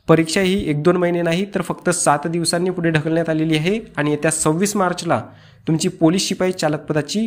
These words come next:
लेखी परीक्षा घेतली जाणार आहे. ओके, त्यानंतर पुढे काय म्हटलंय की तसेच पोलीस शिपाई या पदासाठी दिनांक दोन चार दोन हजार तेवीस म्हणजेच दोन एप्रिल दोन हजार तेवीस रोजी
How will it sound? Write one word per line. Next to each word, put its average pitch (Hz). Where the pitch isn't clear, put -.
लेखी 139
परीक्षा 151
घेतली 151
जाणार 139
आहे. 127
ओके, 180
त्यानंतर 170
पुढे 180
काय 208
म्हटलंय 190
की 208
तसेच 220
पोलीस 190
शिपाई 196
या 196
पदासाठी 180
दिनांक 180
दोन 180
चार 185
दोन 170
हजार 160
तेवीस 165
म्हणजेच 147
दोन 175
एप्रिल 180
दोन 165
हजार 170
तेवीस 170
रोजी 160